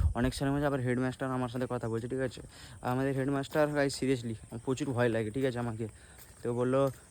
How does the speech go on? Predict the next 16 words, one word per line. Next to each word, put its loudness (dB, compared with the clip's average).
"ঠিক 4
আছে, 6
আমাদের 6
স্কুলটা 2
খুলে 4
দিলে 2
তুই, 2
আমি 4
তোকে 2
পারমিশন 2
দিলাম, 4
তুই 0
স্কুলে 0
ফোন 2
নিয়ে 6
আসবি, 2